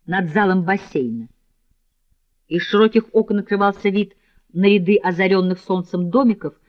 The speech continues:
с двускатными крышами, которые тянулись к фьорду. «Какое божественное утро!» пропел Йоханссон.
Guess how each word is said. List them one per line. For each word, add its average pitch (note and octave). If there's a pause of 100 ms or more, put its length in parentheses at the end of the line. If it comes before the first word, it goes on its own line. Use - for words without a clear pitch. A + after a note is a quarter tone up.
(180)
с D3
двускатными D#3
крышами, D3+ (220)
которые D#3+
тянулись D#3
к -
фьорду. B2+ (360)
«Какое -
божественное G#3+
утро!» C#3
пропел C3
Йоханссон. C3